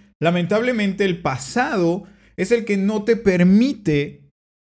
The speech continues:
poder tomar nuevas decisiones. El pasado te tiene amarrado, el pasado y todas sus experiencias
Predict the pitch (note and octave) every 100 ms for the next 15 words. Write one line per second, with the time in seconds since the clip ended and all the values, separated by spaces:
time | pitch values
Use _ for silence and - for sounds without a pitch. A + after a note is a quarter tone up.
0 | _ _ _ _ _ - F3+ F#3+ G3+ G3
1 | F#3+ G#3+ A#3 G3+ F3+ D#3+ C3+ B2 A#2 G#2
2 | A2 G2 F#2 - - _ _ _ _ _
3 | D#3 E3 D3+ - A3 A#3 A#3 A#3 - _
4 | _ _ D3 C#3 G3 G#3+ F3 C#3+ D#3+ F#3+
5 | E3 E3 G3+ - _ _ _ _ _ -
6 | C#3+ D#3 D#3 G3+ G3+ G#3 G#3+ G3+ E3 G3
7 | G#3+ G#3 E3 - C#3 - C#3 D#3 F#3+ A3+
8 | G#3+ - C#3+ C#3+ E3+ E3+ -